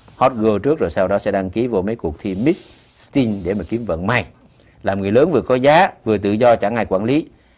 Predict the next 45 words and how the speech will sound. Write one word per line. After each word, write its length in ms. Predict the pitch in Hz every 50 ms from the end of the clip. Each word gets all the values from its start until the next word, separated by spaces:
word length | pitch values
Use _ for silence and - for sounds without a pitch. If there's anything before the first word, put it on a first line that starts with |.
| _ _ -
Mẹ 200 | - 87 85 87
cấm 260 | 87 - 110 131 131
đoán 260 | 123 120 117 127 151
em 220 | 147 117 104 101 92
chắc 180 | - 123 127 - _ -
chỉ 100 | 90 90
vì 120 | 92 85
thiếu 240 | 78 - 117 127 135 127
tiền 240 | 110 95 87 80 80
thôi, 120 | 95 95
chứ 120 | - 120
em 180 | 104 107 98 90
mà 60 | 85 78
kiếm 160 | - 117 135 127
được 140 | 98 85
đại 220 | 85 85 82 87 95
gia 320 | 113 120 120 131 131 131 135
đó 120 | 156 175 - - - - - _ _ _
thì 80 | - 87
sẽ 180 | - - 87 98
bao 200 | 110 107 101 87
cả 120 | - 92
nhà 180 | 95 101 92 85
ăn 260 | 82 - 92 98 95 90
chơi 200 | - 104 95 92
nhòe 400 | 90 95 101 104 110 107 87 82
luôn. 220 | 104 113 107 92 - _
<laughs> 100 | - -
Thưa 460 | 220 - - 285 - - - - 120 120 -
quý 80 | 165
vị 180 | 139 - 143 117 117
chịu 200 | - 101 98 101
nổi 200 | 101 98 107 139
học 140 | 143 110 -
trò 160 | - 120 110 110
lớp 160 | 120 147 - - - - -
cấp 140 | - 208 - - -
hai 260 | 143 135 - 127 123
đó 80 | 131
nha. 280 | 147 160 156 147 131 101 - - - - - _ _
Đấy, 220 | - 95 107 123 - - - - - - - - - -
sao 140 | - 180 180
cứ 120 | 220 254
phải, 220 | 214 226 - 208 208 -
ừ, 60 | -